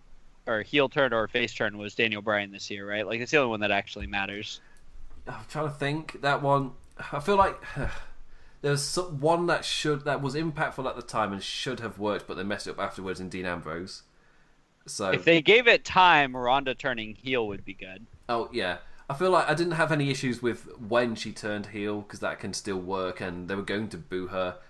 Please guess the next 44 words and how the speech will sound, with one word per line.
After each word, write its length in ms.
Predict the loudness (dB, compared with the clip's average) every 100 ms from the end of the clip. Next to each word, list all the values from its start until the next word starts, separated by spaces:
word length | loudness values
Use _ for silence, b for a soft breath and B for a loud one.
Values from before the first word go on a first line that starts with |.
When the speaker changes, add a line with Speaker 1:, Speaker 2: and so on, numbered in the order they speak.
| b
Speaker 2:
I 60 |
don't 200 | -2 0
even 420 | -2 -2 -2 -4 -4
know 200 | 0 0
if 80 | 0
they 100 | -6
necessarily 400 | -6 -4 -4 -4
had 240 | -6 -6
to 80 | -6
turn 200 | -6 -4
her 80 | -4
heel, 180 | -4 -6
'cause 180 | -6
it 120 | -8 -6
would 140 | -6
have 120 | -6
happened 380 | -8 -8 -8 -4
at 180 | -6 -6
WrestleMania 640 | -10 -8 -8 -6 -6 -8
anyway. 360 | -8 -6 -6 -6 -12 b b b
So 140 | b -2
that 180 | -2 -2
could 80 | -8
have 80 | -6
worked 240 | -6 -4
quite 180 | -4 -4
organically, 600 | -2 -4 -4 -6 -4 -6
but 380 | -4 -4 -4 -8 b b b b
yeah, 160 | -4 -4
it's 140 | -4 -6
not, 220 | -8 -6
it, 200 | -6 -6
it 40 | -4
kind 220 | 0 2
of 100 | 2
makes 260 | -2 -2 0
sense, 200 | -2 -2
because 420 | -4 -4 -4 -8 -16 -20 -20 -20 -18 -6
the 100 | -2
way 340 | 2 2 2
she 420 | -2 -4 -4 -6 -10 -20
<laughs> 120 | -20
tweets, 480 | -4 -2 -2 -2 -2 0
especially, 840 | 4 4 2 -2 0 0 -2 -4